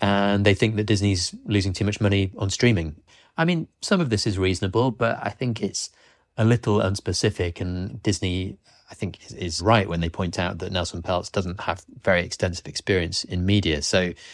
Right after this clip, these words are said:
they're trying to play this down, but it, it's another headache that Bob Iger doesn't really need when he's already dealing with fairly serious problems at Disney.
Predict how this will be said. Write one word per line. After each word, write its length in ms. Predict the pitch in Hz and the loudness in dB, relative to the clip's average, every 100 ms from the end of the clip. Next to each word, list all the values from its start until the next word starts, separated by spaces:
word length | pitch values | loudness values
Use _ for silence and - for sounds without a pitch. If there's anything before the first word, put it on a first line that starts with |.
| - - _ | -20 -20 _
they're 100 | - | 4
trying 220 | 127 147 123 | 6 8 6
to 80 | 104 | 4
play 200 | 107 95 | 4 4
this 160 | 85 | 4
down, 480 | - 92 78 80 92 _ _ - | 4 2 2 -4 -6 _ _ 4
but 200 | 120 120 | 6 6
it, 120 | 123 | 2
it's 300 | 117 - - | -2 -6 -2
another 360 | 104 113 117 98 | 2 4 6 4
headache 380 | 98 101 87 92 | 4 4 4 0
that 120 | 95 | 0
Bob 160 | 101 | 2
Iger 300 | 98 101 90 | 4 2 2
doesn't 320 | - 98 92 113 | 0 -2 -2 -2
really 340 | 98 95 87 | 2 2 2
need 360 | 92 101 85 - | 2 2 2 -2
when 300 | 87 87 87 - - - _ | -2 -2 -6 -10 -20 -20 _
he's 180 | - 90 | -4 2
already 220 | 95 87 | 2 2
dealing 320 | 92 95 87 | 4 4 2
with 220 | 87 82 - | 0 -4 -6
fairly 400 | - - 101 87 | -12 -2 0 0
serious 400 | 82 - 92 87 | -2 0 0 0
problems 420 | - 110 98 78 82 | 0 -2 -2 -4 -6
at 60 | |
Disney. 380 | 92 80 80 76 | -6 -8 -8 -12